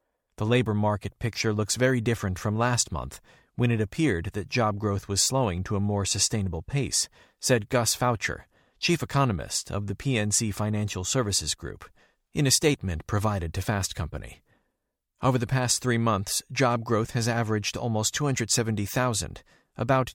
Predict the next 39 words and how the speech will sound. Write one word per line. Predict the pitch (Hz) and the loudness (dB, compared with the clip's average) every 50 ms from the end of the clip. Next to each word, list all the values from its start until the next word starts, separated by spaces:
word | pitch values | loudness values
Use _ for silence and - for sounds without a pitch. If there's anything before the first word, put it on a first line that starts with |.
| _ - | _ 4
double | 143 156 147 110 - - - - | 4 4 4 2 -2 -6 -8 -6
the | - 107 | -4 -2
long-run | 107 113 110 107 104 104 104 107 107 104 101 | 2 2 2 2 2 2 2 2 0 0 0
sustainable | - - 98 - - 110 101 92 85 73 - | 0 2 2 2 2 0 0 -2 -4 -6 -6
pace. | - 117 104 - - - - - _ _ _ _ _ _ _ _ _ _ _ _ _ _ _ _ _ _ | -4 -6 -4 -4 -4 -4 -4 -6 _ _ _ _ _ _ _ _ _ _ _ _ _ _ _ _ _ _
He | - 151 151 | -2 -2 0
adds | 156 180 160 110 95 101 - - - | 2 2 2 2 2 0 -2 -4 -2
that | - 139 135 - - | 0 0 0 0 0
the | 139 | 0
strong | - - - 170 175 175 143 | 0 2 2 2 2 4 4
numbers | 131 127 123 101 90 87 95 - | 2 2 2 0 -2 -2 -2 0
increase | 110 117 131 127 - - 139 127 - | 0 0 -2 -2 -2 -2 -2 0 0
the | - 117 | 0 2
likelihood | 117 120 123 123 - 98 80 80 87 80 73 - - - | 2 2 0 0 -2 -4 -4 -4 -4 -6 -6 -8 -10 -6
that | - 127 120 - | -6 -6 -4 -4
the | 123 | -4
Fed | - - 151 143 123 | -2 0 2 2 2
will | 110 120 123 | 2 2 4
increase | 123 131 131 127 - 131 123 113 - | 4 4 2 2 0 0 2 2 2
interest | 123 127 - 117 107 - - - | 2 2 2 0 0 0 -2 -2
rates | 92 80 90 - - | -4 -2 -2 0 0
again | 120 113 117 131 117 90 82 69 65 95 113 | 0 0 2 0 0 0 -2 -6 -8 -10 -8
in | - 110 110 110 | -4 -2 0 0
November. | 107 107 107 117 107 92 78 65 - - - _ _ _ _ _ _ _ _ _ _ _ _ _ _ _ _ _ _ _ _ _ | 0 0 0 0 -2 -2 -4 -6 -8 -12 -16 _ _ _ _ _ _ _ _ _ _ _ _ _ _ _ _ _ _ _ _ _
Glazer | _ - 131 127 123 - 95 87 | _ 4 4 4 4 4 2 0
says | - - 85 73 76 90 - - | 0 0 0 -2 -2 -2 -2 0
that | 117 107 104 - | 0 -2 -2 -2
despite | - 107 - - - 135 127 117 | 0 0 0 2 4 2 2 2
increasing | 123 120 117 - 120 113 104 - 101 98 | 2 0 0 0 0 2 2 2 0 0
rates | 98 110 107 92 98 - - - | 0 0 0 -2 -2 -2 0 0
and | 110 110 | 0 0
a | 107 110 | 2 2
labor | 127 131 127 104 110 | 2 2 2 2 0
market | 104 101 92 87 - - 104 - - - | 0 0 0 -2 -4 -6 -6 -8 -8 -8
that | - 110 104 | -6 -4 -4
appears | 107 - - 123 110 101 | -4 -4 -4 -2 -2 -2
to | - - | -4 -4
be | 95 95 | -6 -6
tightening, | 95 - - 139 120 - 101 87 71 71 | -6 -4 -4 -4 -4 -4 -6 -6 -6 -8